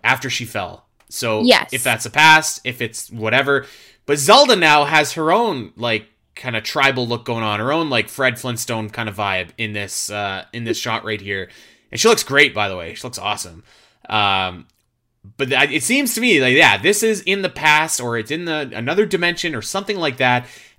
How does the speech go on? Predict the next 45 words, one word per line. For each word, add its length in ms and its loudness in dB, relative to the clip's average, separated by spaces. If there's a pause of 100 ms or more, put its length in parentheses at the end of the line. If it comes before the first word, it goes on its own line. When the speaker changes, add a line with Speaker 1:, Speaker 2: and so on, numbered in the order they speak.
(100)
Speaker 1:
And, 380 4
um, 320 -2
whatever 380 2
Ganondorf 540 4
is 140 -4
doing 300 -2
is 160 -4
so 260 0
deadly 420 2
that 160 0
it's 120 -2
gonna 260 0
affect 460 -2 (340)
everything. 640 0
And 180 -6
so 300 0
Speaker 2:
Right. 280 8
Speaker 1:
their 120 -2
only 280 0
hope 420 2
is 260 -2
for 360 -2
Link. 400 0 (320)
And 160 -2
these 180 -2
guys 240 2
look 160 0
like 140 0
they 100 4
don't 140 -2
have 200 0
a 40 -2
Link, 340 -6
or 60 -10
maybe 200 -4
they 140 0
did 360 0
and 120 -6
he's 140 -8
gone, 340 0
or 140 -6
I, 240 2
I 100 2
don't 160 -2
know. 280 -2